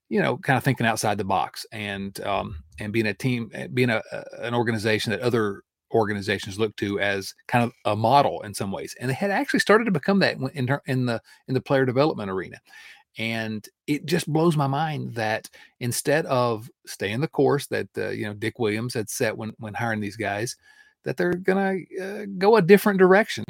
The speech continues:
And, you know, some of it is, uh, is money, right? Some of it is, uh, is slashing payroll. I've,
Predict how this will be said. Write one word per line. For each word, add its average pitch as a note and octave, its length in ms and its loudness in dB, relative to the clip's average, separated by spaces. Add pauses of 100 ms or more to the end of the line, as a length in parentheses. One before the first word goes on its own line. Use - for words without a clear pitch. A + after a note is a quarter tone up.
And, C#3 320 -2 (360)
you D#4 60 -4
know, C4 80 4
some A#3+ 240 6
of G#3 100 10
it F3+ 120 4
is, D3+ 480 4
uh, B2 340 0 (120)
is B2+ 180 0
money, A#2+ 340 0 (260)
right? C3 280 4
Some E3+ 180 2
of D#3 120 6
it C#3 80 2
is, B2 280 2
uh, A#2 240 -2
is A#2 380 -4
slashing A#2+ 480 0
payroll. A2+ 440 2
I've, G#2+ 220 -2